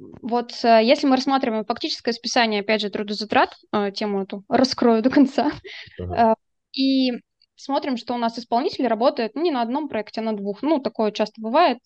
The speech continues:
Speaker 1: Э, конечно, не хотелось бы, но бывает. И, допустим, п-, предположим, что этот человек за день списывает, э, большее количество часов, чем он отработал как-то, ну, за день или за неделю, или там, или за месяц какой-то период.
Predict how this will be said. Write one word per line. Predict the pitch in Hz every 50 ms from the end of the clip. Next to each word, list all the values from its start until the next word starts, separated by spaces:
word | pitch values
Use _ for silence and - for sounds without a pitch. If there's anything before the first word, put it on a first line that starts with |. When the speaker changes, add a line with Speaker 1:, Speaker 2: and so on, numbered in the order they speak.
| -
Speaker 1:
Э, | 214 202 202 202 202 202 208 233 277 277 - - -
конечно, | - 240 233 226 220 - - 214 208
не | 208 214 226
хотелось | - 311 302 403 330 240 226 220
бы, | 214 220
но | 262 269
бывает. | 226 202 208 196 190 196 - _ _ - - - - - - - -
И, | - - 285 302 302 277
допустим, | 254 262 269 381 370 - - 277 262 247 254
п-, | 240 233 233 233 233 233
предположим, | 240 247 - 262 254 269 269 262 233 220
что | 214 - - - 226 220 220
этот | 208 214 202
человек | - - - 233 240 262 311 392 427 - -
за | 220 220 240 269 262
день | 269 233 220 220
списывает, | - - - - 269 269 277 - 240 214 214 214 214 208 202 196 202 _ - -
э, | - 208 202 202 196 196 196 190 196 _ _ _ _ _ _ _ -
большее | 226 240 226 226 - - 214 196
количество | - 208 202 208 208 - - - - 208
часов, | - - - - - 349 - -
чем | - - 233 226 247 247 233 220 -
он | - 220 220 226 226 214 220 -
отработал | 226 - 233 220 208 202 220 202 202 - 190 190
как-то, | 190 220 226 226 - - - 208 202 190 - -
ну, | 311 269
за | 208 220 226 285
день | 285 247 226 208
или | 208 196
за | 202 196
неделю, | 196 202 196 190 196 208 247 269 240 214
или | 196
там, | - 196 196 190
или | 190
за | 190 196 196
месяц | 202 254 262 - -
какой-то | - 269 269 233 - -
период. | - 214 208 196 196 196